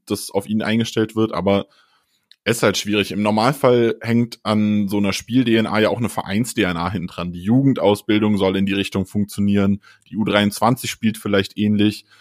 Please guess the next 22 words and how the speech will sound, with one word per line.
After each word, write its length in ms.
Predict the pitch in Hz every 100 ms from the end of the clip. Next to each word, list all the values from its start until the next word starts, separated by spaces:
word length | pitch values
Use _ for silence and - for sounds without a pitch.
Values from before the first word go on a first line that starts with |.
| _
Man 160 | - 95
hat 300 | 104 - -
seit 280 | 92 98 101
Jahren 460 | 95 104 123 127 113
so 120 | 107
eingekauft, 640 | 107 123 113 - 107 110
man 120 | 104 107
hat 100 | -
Talente 480 | 104 110 151 147
eingekauft, 720 | 113 123 117 - 110 113 - -
die 80 |
man 160 | 110 113
entwickeln 460 | 107 104 120 123 110
möchte, 320 | 110 - 101
die 160 | -
auch 180 | - 131
in 140 | 120 113
diesen, 360 | 107 110 104
in 120 | 104
diese 180 | 107 104
Schiene 380 | - - 127 113
fallen. 460 | - 107 117 135